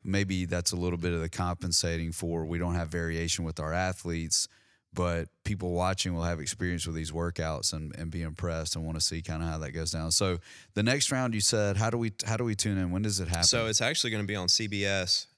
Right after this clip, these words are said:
Speaker 2: Um, it, I think it'll be the week this comes out. Hold on, let me look it
Speaker 1: Yeah,
Speaker 2: up real
Speaker 1: that's what
Speaker 2: quick.
Speaker 1: you mentioned. Okay, so we got, we don't have to do this weird Facebook, E S P N <laughs> stuff to
Speaker 2: I
Speaker 1: get
Speaker 2: don't
Speaker 1: to
Speaker 2: think
Speaker 1: it.
Speaker 2: so. It'll see, oh,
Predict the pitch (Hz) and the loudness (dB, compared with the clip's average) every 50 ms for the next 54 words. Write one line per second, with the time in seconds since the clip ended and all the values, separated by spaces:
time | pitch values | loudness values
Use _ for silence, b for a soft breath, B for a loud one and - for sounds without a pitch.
0 | _ _ - 98 98 95 92 92 90 87 85 82 82 85 80 87 - _ _ _ | _ _ -4 -2 -2 0 0 0 0 0 0 -2 -2 -4 -6 -8 -12 _ _ _
1 | _ - 73 104 113 107 - - _ - 101 101 101 - 135 139 - 135 131 123 | _ -4 -2 -2 -2 -4 -6 -14 _ -8 -6 -6 -2 -2 -2 -2 -2 -2 -2 -2
2 | 104 104 110 113 110 110 107 101 107 b b b b b b b b _ - 92 | 0 0 0 0 0 0 -2 -4 -6 b b b b b b b b _ -8 -4
3 | 101 95 92 90 87 87 82 82 87 95 101 107 113 107 - 98 104 95 - - | -2 0 0 0 0 0 -2 -4 -4 -2 0 0 -2 -2 -2 -2 0 0 0 0
4 | - 95 92 90 90 82 85 80 - 92 101 95 90 87 87 90 92 87 85 82 | -2 -2 0 0 0 0 -2 -2 -4 -4 -4 -2 -2 -2 -2 -2 -2 -2 -4 -4
5 | 82 85 117 127 120 107 110 123 120 - 123 - 82 95 92 90 85 - - 82 | -2 0 2 4 4 4 4 2 2 0 0 0 0 0 0 0 0 -2 -2 -2
6 | 73 110 110 - 143 113 101 - 101 98 117 143 160 127 104 87 - 104 110 120 | 0 0 0 2 2 4 4 2 2 0 0 2 2 2 2 0 -2 -2 0 0
7 | 120 117 113 104 - 104 95 92 101 98 95 87 - 92 87 95 101 98 90 82 | 2 0 0 0 -2 -4 -2 0 0 2 2 0 -2 -2 -2 -2 0 -2 -2 -4
8 | - - 98 98 95 - - - 95 85 - 90 92 90 90 90 - - - 95 | -4 -2 -2 0 0 -2 -2 -2 -4 -4 -4 -2 -2 0 0 0 0 -2 -2 -2
9 | 85 90 90 90 87 85 82 80 82 - - - - - 113 98 69 92 90 - | -2 0 0 0 -2 -2 -4 -6 -4 -2 0 0 2 0 0 -2 -2 -4 -4 -4
10 | - 98 120 151 180 180 135 - 98 92 87 127 131 - - - 98 92 95 92 | -2 0 0 2 2 2 2 0 2 2 2 0 2 4 4 4 4 2 0 0
11 | 92 92 - - - - 110 113 110 110 - - 117 113 110 104 90 - _ _ | -2 -2 -4 -4 -4 -2 0 2 2 2 2 4 2 2 0 0 -2 -6 _ _
12 | _ _ - 120 120 104 90 | _ _ 2 2 4 4 2